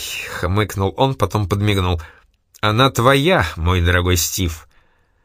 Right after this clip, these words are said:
И тут неожиданно для всех обычно тихая и сдержанная Машенька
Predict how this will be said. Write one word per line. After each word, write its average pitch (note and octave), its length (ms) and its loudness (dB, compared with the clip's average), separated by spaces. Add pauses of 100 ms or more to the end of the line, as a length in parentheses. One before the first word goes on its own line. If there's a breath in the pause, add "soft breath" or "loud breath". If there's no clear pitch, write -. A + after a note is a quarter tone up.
(1000)
И A2+ 160 -6
тут F#3 240 0
неожиданно C3 420 2
для A2 220 4
всех - 580 -2
обычно C3+ 560 0
тихая D#3 480 -2
и C3 60 0
сдержанная A#2+ 560 0
Машенька D#3 520 0